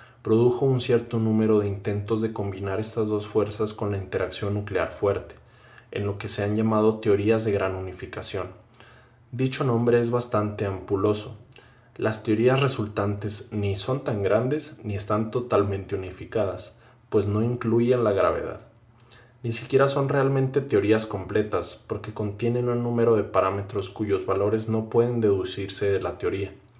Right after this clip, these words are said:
sino que tienen que ser elegidos de forma que se ajusten a los experimentos. No obstante,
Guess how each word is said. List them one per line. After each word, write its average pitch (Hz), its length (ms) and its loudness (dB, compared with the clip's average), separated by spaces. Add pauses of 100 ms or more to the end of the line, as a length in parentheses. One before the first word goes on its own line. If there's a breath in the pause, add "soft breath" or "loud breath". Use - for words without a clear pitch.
(560 loud breath)
sino 117 300 0
que 117 100 -4
tienen 123 380 0
que 123 140 -2
ser 127 160 2
elegidos 113 580 2
de 110 60 2
forma 123 400 0
que - 80 -6
se - 140 -2
ajusten 107 440 -4
a 98 60 2
los 95 180 -2
experimentos. 98 760 -4 (840 loud breath)
No 120 220 6
obstante, 120 560 0